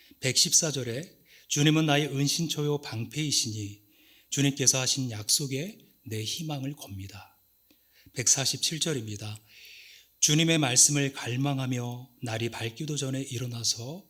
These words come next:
울부짖으며." 소망의 이유를 묻는 질문에 대한 이 두 번째 대답은 이것입니다. 바로 십자가에 소망을 두고 있기 때문입니다. 고난과 형통으로 신실한 성도의 삶을 엮으신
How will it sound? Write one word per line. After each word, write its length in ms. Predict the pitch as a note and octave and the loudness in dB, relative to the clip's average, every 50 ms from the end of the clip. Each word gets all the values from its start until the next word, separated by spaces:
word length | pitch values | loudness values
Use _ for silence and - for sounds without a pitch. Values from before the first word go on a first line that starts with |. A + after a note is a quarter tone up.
| _ - | _ -10
울부짖으며." 920 | - A#2 A#2 A#2 A2 D3+ D3 - - - - G#2 G2 G2 F#2+ - - _ _ _ _ _ _ _ _ _ _ _ _ _ _ _ _ _ _ _ _ _ _ _ _ _ _ _ _ _ _ - - - - - - - - - - - _ _ - _ _ _ - | -8 -8 -8 -6 -8 -8 -4 -4 -4 -4 -4 -6 -6 -10 -12 -16 -20 _ _ _ _ _ _ _ _ _ _ _ _ _ _ _ _ _ _ _ _ _ _ _ _ _ _ _ _ _ _ -20 -20 -20 -20 -20 -20 -20 -20 -20 -20 -20 _ _ -20 _ _ _ -6
소망의 420 | - - G3+ G3 G3+ G3+ G3+ F3+ | 0 4 6 8 8 8 8 6
이유를 220 | D3+ C#3 D3 D#3+ C#3+ | 4 4 2 2 0
묻는 260 | C3 B2 B2+ C3 A#2+ | 0 0 0 0 -2
질문에 360 | G#2+ A#2+ B2 B2 C3 B2+ A#2 | -2 -2 -2 -2 -2 -4 -4
대한 400 | A2 A#2 B2 D3 D3 A2+ G#2 A2+ - - - | -4 -4 -4 -4 -4 -4 -8 -12 -14 -12 -12
이 120 | A2 G#2+ | -10 -6
두 140 | - D3 C#3+ | -4 -4 0
번째 400 | D#3+ F3 F3 E3 - E3+ E3 D#3 | 0 0 0 0 -2 -2 -2 -2
대답은 420 | C3 A#2+ A2 A2 A2 A2+ B2 A#2 | -4 -4 -6 -6 -8 -6 -6 -6
이것입니다. 760 | A2+ B2+ B2+ C#3+ C3 - - G#2+ G2+ - - G2+ G2+ G#2 - _ _ _ _ _ _ _ _ _ _ _ | -6 -6 -4 -2 -2 -2 -2 -4 -10 -10 -12 -12 -14 -14 -18 _ _ _ _ _ _ _ _ _ _ _
바로 180 | - A2+ A2 G#2+ | -12 -8 -4 0
십자가에 920 | G#2 - - G#3 - - - G#3 G3 F3+ E3 D3 C#3 C3+ D#3+ G#3 A3 - - - - | 2 2 2 0 0 -2 -2 0 -2 -4 -4 -4 -4 -2 -2 -4 -6 -10 -16 -16 -12
소망을 640 | - - - E3+ E3+ E3+ E3+ E3+ E3 D#3 D3+ D3 D3+ | -10 -10 -8 -6 -6 -6 -6 -6 -6 -4 -6 -6 -6
두고 240 | - A2 G#2+ A#2 A2+ | -8 -8 -6 -6 -6
있기 380 | G#2 G#2 - - B2 A#2 - | -6 -6 -10 -10 -10 -10 -8
때문입니다. 600 | - F3+ F3+ F3+ D#3 A2 G2+ F2+ F2 - - - - - - - - - - - _ _ - - - - _ _ _ _ _ _ _ - _ _ _ - - - - - - - - - - _ _ - | -8 -6 -4 -4 -4 -4 -6 -10 -14 -16 -20 -20 -18 -20 -20 -20 -20 -20 -20 -20 _ _ -20 -20 -20 -20 _ _ _ _ _ _ _ -20 _ _ _ -20 -20 -20 -20 -20 -20 -20 -20 -20 -20 _ _ -2
고난과 580 | - C#3 D3+ D#3 D3+ D3 C#3+ C#3+ A#2+ G2+ G2+ - | 2 4 4 6 4 4 2 2 0 -2 -6 -8
형통으로 560 | - F3 F#3 F#3 F3+ G3 F#3 E3+ E3+ E3 E3 | -6 -4 -4 -2 0 -2 -2 0 0 -2 0
신실한 520 | - - - F#3 F3+ E3+ - E3 D#3+ D#3+ | 0 0 0 0 -2 -4 -4 -2 -2 -2
성도의 440 | D3 - - F3+ F3+ E3 D3+ E3 D#3 | -2 -2 -2 -4 -6 -4 -4 -4 -4
삶을 400 | - - C#3+ C#3 C3+ C3+ C3+ A#2 | -2 -2 -2 -2 -2 -2 -4 -4
엮으신 680 | G#2 G2+ G#2 - - A2 - - F3 E3 A2+ G#2+ G#2 - | -6 -8 -10 -10 -6 -2 -2 -2 -2 -4 -8 -10 -12 -18